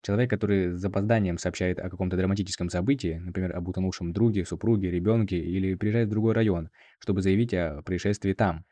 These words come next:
должен заслуженно попасть под подозрение. Таким же несогласованным и поэтому подозрительным является сообщение о событиях, которые человек не мог видеть с того места, где находится. Люди, которые лгут, не принимают в счет фактор согласованности и несогласованности между их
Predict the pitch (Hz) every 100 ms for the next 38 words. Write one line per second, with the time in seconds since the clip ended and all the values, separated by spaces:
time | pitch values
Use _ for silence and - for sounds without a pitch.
0 | _ - 101 98 92 95 107 123 101 92
1 | 98 - 87 - 90 98 101 82 80 90
2 | _ _ _ _ _ - 110 104 95 95
3 | 95 - 127 120 101 - 95 92 92 90
4 | 98 107 95 87 85 90 101 113 113 104
5 | 92 98 - 117 113 92 92 95 104 120
6 | 90 92 92 92 98 101 104 98 98 101
7 | 107 95 92 90 104 92 87 87 110 90
8 | 80 78 82 _ _ _ _ _ - 127
9 | 120 110 113 104 101 127 123 98 92 95
10 | 98 117 107 101 87 - 92 - 110 98
11 | 92 95 95 90 110 107 95 92 90 92
12 | 87 104 104 - 90 87 87 92 87